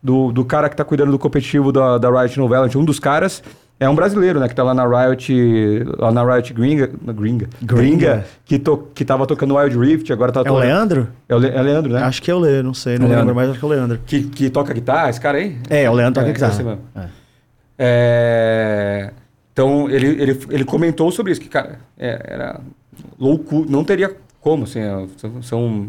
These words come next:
Speaker 1: ideias que não, não, não cabem pro, pro, pro objetivo, assim. É, e aí, a gente foi testar o, mas voltando, a gente foi testar o, foi testar o jogo, eles, ah, enxergaram que a comunidade era muito mais,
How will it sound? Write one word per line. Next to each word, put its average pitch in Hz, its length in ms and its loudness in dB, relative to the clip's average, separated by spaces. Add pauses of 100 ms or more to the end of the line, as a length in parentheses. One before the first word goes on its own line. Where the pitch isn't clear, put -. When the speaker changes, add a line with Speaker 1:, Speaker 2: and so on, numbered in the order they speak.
Speaker 1:
ideias 123 500 -2
que - 140 -18
não, 120 120 -6
não, 123 220 -2
não 131 200 0
cabem 151 480 0
pro, 151 340 -6
pro, 139 340 -4 (220)
pro 127 100 -4
objetivo, 120 420 0
assim. - 140 -14 (840)
É, 117 540 2 (1120)
e 143 100 0
aí, 151 400 2
a 147 80 0
gente 127 120 -2
foi 160 140 2
testar 156 400 0
o, 135 460 2
mas 117 120 2
voltando, 123 380 2
a 107 60 0
gente 120 140 0
foi 156 120 0
testar 151 400 0
o, 127 260 0
foi - 160 -2
testar 156 280 0
o 151 80 2
jogo, 147 460 0 (480)
eles, 131 380 0 (240)
ah, - 520 -4
enxergaram 135 540 0
que 139 160 -2
a 123 280 2
comunidade 127 580 0
era 131 140 2
muito 131 260 -4
mais, 131 560 -4